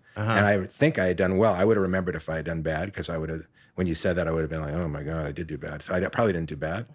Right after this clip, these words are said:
Speaker 1: Wow.
Speaker 2: But I don't know what that was about. You know, you don't remember that?
Speaker 1: I don't remember it at all.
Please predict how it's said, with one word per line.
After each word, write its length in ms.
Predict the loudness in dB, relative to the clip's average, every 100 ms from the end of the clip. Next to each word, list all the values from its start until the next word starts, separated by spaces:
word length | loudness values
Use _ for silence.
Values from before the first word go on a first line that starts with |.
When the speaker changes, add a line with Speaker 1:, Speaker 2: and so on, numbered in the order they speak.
| -12
Speaker 1:
Wow. 400 | -8 -8 -8 -2
Speaker 2:
But 240 | 2 2 2
I 80 | 0
don't 160 | 2 2
know 160 | 4
what 140 | 4 2
that 220 | 0 2
was 220 | 0 0
about. 420 | -2 -2 -2 -8 -10
You 100 | -8
know, 160 | -4 0
you 140 | 0
don't 120 | 0
remember 300 | 0 -2 -2
that? 220 | -6 -8 -12 _ _ -8
Speaker 1:
I 60 | -4
don't 120 | -2
remember 420 | 0 0 2 2
it 80 | 2
at 120 | 2
all. 380 | 2 2 -2